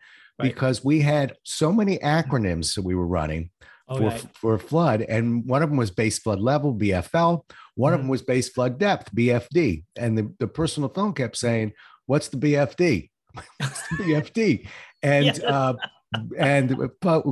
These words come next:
Speaker 2: I, I don't put a check mark by, um, by language on this podcast. So look that one
Speaker 1: Right.
Speaker 2: up.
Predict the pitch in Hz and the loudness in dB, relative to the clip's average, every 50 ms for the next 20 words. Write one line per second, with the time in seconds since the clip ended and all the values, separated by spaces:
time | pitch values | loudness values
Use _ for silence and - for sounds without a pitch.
0 | 120 - - - - 131 156 190 - 147 175 226 214 247 233 202 - - 220 202 | -4 -6 -12 -8 -2 0 2 2 2 2 2 4 4 4 2 2 2 2 4 4
1 | 180 - - 190 190 180 185 - 160 143 147 143 - 151 135 131 139 139 117 123 | 4 2 2 2 2 2 2 2 2 2 2 2 0 0 2 2 2 2 2 2
2 | 123 123 120 117 117 113 - 131 127 135 139 151 156 160 156 143 143 117 - 131 | 2 2 2 2 0 0 0 2 4 4 4 4 4 4 4 4 2 2 4 2
3 | 117 117 120 127 113 - - 135 131 135 131 - - 123 117 120 - - 131 123 | 2 4 4 2 2 2 0 2 2 2 2 2 2 2 2 2 2 2 2 2
4 | 151 156 175 220 214 - 208 196 185 170 165 151 147 143 101 87 - - | 2 2 2 2 2 2 2 2 4 4 4 4 4 4 2 2 -2 -10